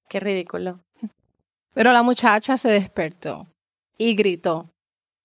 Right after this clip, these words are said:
Speaker 2: Y aquí él trató de irse huyendo, pero ella fue más brava que él y lo agarró por un brazo y lo tiró al piso. Termina bajo arresto por intento de violación.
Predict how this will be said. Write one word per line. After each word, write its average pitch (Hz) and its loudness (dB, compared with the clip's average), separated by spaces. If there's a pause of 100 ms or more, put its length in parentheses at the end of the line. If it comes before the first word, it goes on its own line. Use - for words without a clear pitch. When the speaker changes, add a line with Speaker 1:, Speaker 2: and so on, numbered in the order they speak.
(160)
Speaker 2:
Y 233 0
aquí 285 0
él 262 2
trató 220 2
de 196 2
irse 214 0
huyendo, 247 2
pero 190 2
ella 190 2
fue 226 2
más 220 4
brava 214 4
que 208 2
él 311 0
y 220 0
lo 196 0
agarró 190 0
por 220 -2
un 247 2
brazo 220 4
y 277 2
lo 175 4
tiró 170 -2
al 190 0
piso. 185 -8
Termina 214 4
bajo 226 4
arresto 233 0
por 202 0
intento 190 0
de 233 0
violación. 165 -4